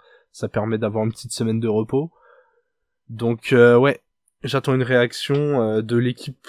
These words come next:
tout entière, mais surtout du duo, euh, Mahomes, Tyreek Hill, hein, comme j'en parlais, euh, dans la review de la, de la week trois, euh, je trouve que leur connexion a été, euh,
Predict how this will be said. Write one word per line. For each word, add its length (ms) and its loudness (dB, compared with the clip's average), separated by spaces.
tout 180 -4
entière, 400 0
mais 300 0
surtout 380 -8
du 180 -12
duo, 300 2
euh, 340 -2
Mahomes, 380 0
Tyreek 380 -4
Hill, 240 -8
hein, 200 -12
comme 160 -12
j'en 160 -10
parlais, 460 -8
euh, 160 -14
dans 140 -4
la 100 -2
review 240 -8
de 80 -10
la, 400 -6
de 100 -12
la 100 -2
week 160 -8
trois, 420 0
euh, 180 -10
je 100 -16
trouve 220 -10
que 120 -2
leur 180 -4
connexion 460 -2
a 40 -2
été, 320 -6
euh, 220 -10